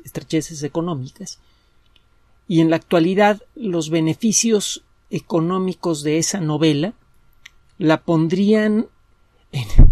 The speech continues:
seguramente en las páginas de las revistas que hablan de las personas más ricas del mundo.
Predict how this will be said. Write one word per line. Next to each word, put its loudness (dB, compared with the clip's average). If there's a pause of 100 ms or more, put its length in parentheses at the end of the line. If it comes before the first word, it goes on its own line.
(200)
seguramente 2
en -2
las -4
páginas -2
de -4
las -4
revistas -4 (400)
que -4
hablan 2
de -2
las -8
personas -6
más -6
ricas -6
del 0
mundo. -2